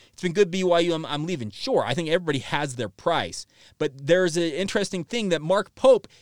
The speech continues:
as a member of the Church of Jesus Christ of Latter-day Saints, he never, never, uh, had B Y U, as so far as I am aware, in the mix when it came to his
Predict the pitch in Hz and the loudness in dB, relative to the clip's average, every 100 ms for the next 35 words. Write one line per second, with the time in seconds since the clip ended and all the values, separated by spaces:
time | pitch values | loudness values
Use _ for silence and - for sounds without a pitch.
0 | _ _ - 147 151 180 240 226 - 190 | _ _ -4 -2 0 0 2 0 2 0
1 | 226 202 190 - 156 175 156 - 156 143 | -2 -6 -6 -6 -10 -10 -10 -6 -6 -4
2 | 139 143 135 127 - 147 - _ _ _ | -2 -2 0 -4 -4 -6 -8 _ _ _
3 | 175 175 170 185 180 135 82 _ - 127 | -6 -4 0 0 0 -4 -4 _ -12 -8
4 | 151 190 262 185 127 123 139 131 160 139 | -2 0 2 2 0 0 0 0 -2 -4
5 | 165 180 165 156 147 147 175 135 170 - | -6 0 0 2 -2 -2 -2 0 -2 2
6 | 170 139 - 143 175 180 139 123 117 113 | 2 2 -2 -2 0 0 -2 0 -2 -4
7 | - - 175 185 165 175 - 170 143 - | -8 -8 -2 -2 0 -2 -2 -8 -8 -6
8 | 160 139 147 135 | -6 -6 -6 -6